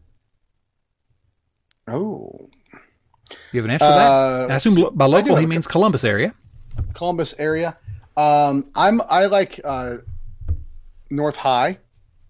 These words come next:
Speaker 1: uh, Brewing Company. They ha-, they have some good beers. And then up here near where I live, I am a member of the, uh, Taproom Society. Mm-hmm.
Speaker 2: <laughs> Ooh.
Speaker 1: At
Speaker 2: Do you
Speaker 1: Mm-hmm.
Speaker 2: twirl your mustache as you said that?
Speaker 1: <laughs>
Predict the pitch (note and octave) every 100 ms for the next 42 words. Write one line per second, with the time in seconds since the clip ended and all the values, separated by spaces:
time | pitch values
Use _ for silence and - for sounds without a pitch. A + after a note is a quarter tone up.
0 | _ - A#2+ A#2 A2+ A2+ B2+ B2 - A#2
1 | C#3 B2 B2 A#2+ A#2+ A#2 - A2 G#2+ B2
2 | G#2 G#2+ B2 - - - _ A2 B2 B2
3 | C3 - C3+ B2+ C#3+ C3 B2 A#2+ A2+ C3
4 | A#2+ B2 A#2+ - - B2 B2+ B2+ B2+ B2+
5 | B2+ A2+ A#2+ A#2+ A#2 A2+ A2 - - -
6 | - F3+ G3 F#3 D#3 C#3+ C3+ D3 C3+ B2
7 | F3+ A#3+ F#3 C#3+ C3+ D#3 E3 D3 G#2+ -
8 | C#3 - E3+ G#3+ C4 E4 C#4 - E3 C#3
9 | D#3 D3+ _ - - - D3+ F#3+ F3+ G#3
10 | A#3+ G#3+ F3 E3 G3 F3+ A3+ F#3+ F#3+ F#3
11 | E3 E3 - - - -